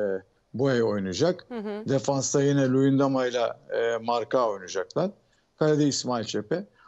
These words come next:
Speaker 1: Orta sahayı daha güçlendirmesi gerektiğine inanıyorum ben. E, Berkan ve Taylan ikilisinin bu konuda etkili olduklarını,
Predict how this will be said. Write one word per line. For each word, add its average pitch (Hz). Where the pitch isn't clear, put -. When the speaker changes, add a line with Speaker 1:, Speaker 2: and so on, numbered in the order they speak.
Speaker 1:
Orta 170
sahayı 170
daha 165
güçlendirmesi 156
gerektiğine 117
inanıyorum 104
ben. 165
E, 113
Berkan 156
ve 151
Taylan 151
ikilisinin 135
bu 135
konuda 143
etkili 151
olduklarını, 110